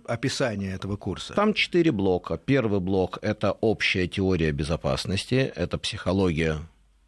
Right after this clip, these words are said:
Speaker 2: психология поведения на дороге, взаимоотношения с водителями. Второй блок — это, э,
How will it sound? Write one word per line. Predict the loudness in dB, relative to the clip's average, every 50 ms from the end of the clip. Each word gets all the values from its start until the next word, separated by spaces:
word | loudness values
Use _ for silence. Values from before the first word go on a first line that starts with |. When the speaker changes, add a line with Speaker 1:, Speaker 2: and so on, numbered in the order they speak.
| _ _ _ _ _ _ _ -20 -20 _ _ _ _ _ _ _ _ _ _ _ _
Speaker 2:
психология | -2 -2 0 2 2 2 4 4 4 2 2 0 -2 -2
поведения | 0 0 0 2 2 2 2 2 2 2 2 2 0 0
на | 0 -2 -2
дороге, | 0 0 2 2 2 2 0 -2
взаимоотношения | -2 -2 -2 -2 -2 -2 -2 -4 -4 -2 -2 0 0 0 0 2 0 0 -2
с | -2 -4
водителями. | -4 -2 0 0 -2 -2 0 0 2 2 2 2 0 -2 -4 -12 -20 -20 -20 -20 -20 -18 _
Второй | -10 -4 0 2 2 4 4 4 4
блок — | 2 0 0 2 2 2 0 -2 -6 -10 _ -2
это, | -2 -2 -2 0 0 0 2 2 0 0 -4 _
э, | -4 0 0 2 2 2 2 2 2 2 2 2